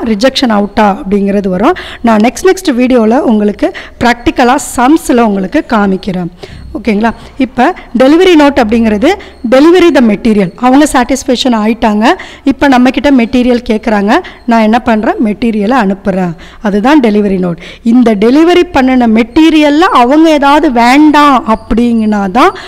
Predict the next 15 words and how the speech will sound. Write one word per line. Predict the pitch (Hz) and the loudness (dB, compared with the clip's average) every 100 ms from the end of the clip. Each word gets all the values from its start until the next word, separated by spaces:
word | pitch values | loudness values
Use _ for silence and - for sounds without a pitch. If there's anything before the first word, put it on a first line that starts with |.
| - 233 | -8 -2
நமக்கு | 214 311 349 | 0 0 0
rejection | 262 196 240 - 226 | -2 -2 -2 0 0
இன்னில் | 202 214 208 226 | 0 0 0 0
வரும். | 185 175 170 165 - - - | -2 -4 -6 -8 -16 -20 -4
அதே | 220 247 381 | 0 2 4
மாதிரி | 302 240 330 | 2 2 2
நம்ம | 262 254 381 392 | 2 2 2 0
ரிசீவ் | 311 - 359 349 | 0 0 0 2
பண்ணோம் | 277 254 | 0 0
இல்லைங்களா | 233 226 302 311 | 0 0 2 2
மெட்டீரியல், | 254 269 254 240 226 359 - - - 220 | 0 -2 -2 -2 -2 -4 -6 -20 -10 -2
அந்த | 269 349 | 0 2
ரிசீவ் | 269 254 359 381 | -2 -2 0 0
பண்ண | 349 302 254 | 2 2 2
மெட்டீரியல்லேருந்து | 220 220 302 294 277 240 240 320 381 | 0 -2 0 2 2 2 2 2 0